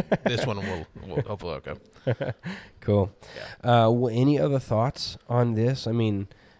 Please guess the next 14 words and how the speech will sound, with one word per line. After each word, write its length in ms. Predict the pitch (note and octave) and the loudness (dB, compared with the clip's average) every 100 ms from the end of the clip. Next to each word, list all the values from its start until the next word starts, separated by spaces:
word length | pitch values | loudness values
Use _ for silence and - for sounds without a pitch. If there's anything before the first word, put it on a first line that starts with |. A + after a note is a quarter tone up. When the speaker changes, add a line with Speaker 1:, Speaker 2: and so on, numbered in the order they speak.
| - | -4
Speaker 1:
um, 340 | A2 G#2 G2 - | 0 2 0 -2
again, 500 | A2 G#2 A2 A2 - | 2 6 6 4 0
I 120 | G#2+ | 0
don't 120 | A#2+ | 2
wanna 200 | A2 G#2 | 2 2
just 180 | G2+ G#2 | 0 -2
kind 160 | G#2 G2 | 0 0
of 920 | F2 - _ _ _ _ - G2 F#2 | -2 -6 _ _ _ _ -12 -10 0
beat, 240 | G2+ A2 _ G2 | 0 0 _ -6
beat 220 | G2 G#2 | -2 -2
the 80 | G2+ | -4
drum 400 | F2+ F#2+ F#2 F#2+ | -2 0 0 0
that's 180 | F2+ F2 | -4 -6
been 420 | - F#2+ F2+ F2 | -4 -2 -2 -6